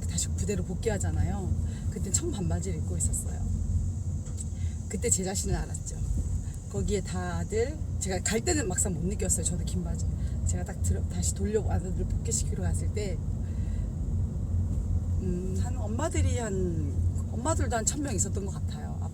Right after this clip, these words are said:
아, 아들들도 천 명 정도 있고, 그중에 <laughs> 저처럼 짧은 반바지를 입은 사람은 저밖에 없더라고요. 딱 봐도 저, 멀리서 봐도 저희 아들의 엄마 이런 걸 알겠더라고요. 그래서 아, 내가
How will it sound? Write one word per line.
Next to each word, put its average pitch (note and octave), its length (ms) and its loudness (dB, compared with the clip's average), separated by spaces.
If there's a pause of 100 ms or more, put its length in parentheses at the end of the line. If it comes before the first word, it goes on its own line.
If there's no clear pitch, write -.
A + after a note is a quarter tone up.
(200)
아, F#3+ 80 -2
아들들도 F#3 500 0
천 G3+ 220 -4
명 F#3 160 -2
정도 D#3 180 -6
있고, F3 380 -8 (1000)
그중에 F#3+ 320 -4
<laughs> - 1500 -6
저처럼 G#3+ 340 0
짧은 C#4 320 -2
반바지를 F3 540 -4
입은 E3 120 -6
사람은 D#3 300 -6
저밖에 F3 340 -6
없더라고요. D#3+ 500 -10 (1300)
딱 - 220 -4
봐도 E4+ 340 8
저, E3 260 0 (840)
멀리서 A3 360 0
봐도 G3 400 0
저희 F#3 240 -4
아들의 E3+ 280 -6
엄마 C#3+ 320 -8 (340)
이런 E2+ 180 -8
걸 D#2 100 -10
알겠더라고요. F#2 680 -10 (640)
그래서 - 240 -12
아, E3+ 260 -8
내가 F3+ 340 -8